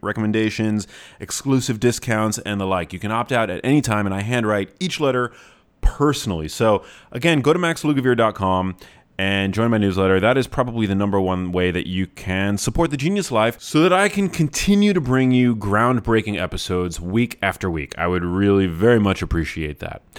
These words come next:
All right, guys, without further ado, I'm excited to get into this chat with, um, my friend Lauren Roxburgh. This is a, a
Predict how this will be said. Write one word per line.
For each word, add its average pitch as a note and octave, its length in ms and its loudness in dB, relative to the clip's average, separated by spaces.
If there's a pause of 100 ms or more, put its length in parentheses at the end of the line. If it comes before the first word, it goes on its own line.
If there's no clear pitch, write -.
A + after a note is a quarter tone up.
(380)
All C3+ 80 6
right, B2 120 6
guys, A2 300 2
without E3 260 4
further D3+ 300 4
ado, C3+ 180 4
I'm B2 80 4
excited A#2+ 360 0
to A#2 80 -6
get A2+ 100 4
into G#2 140 0
this G2+ 120 -2
chat G#2 380 2
with, G2+ 600 -2
um, F2+ 440 -2
my F2+ 120 -6
friend D3 320 2
Lauren A2 280 4
Roxburgh. A#2+ 720 4
This A2 160 -2
is F#2+ 140 -4
a, F#2 240 2
a F2 320 0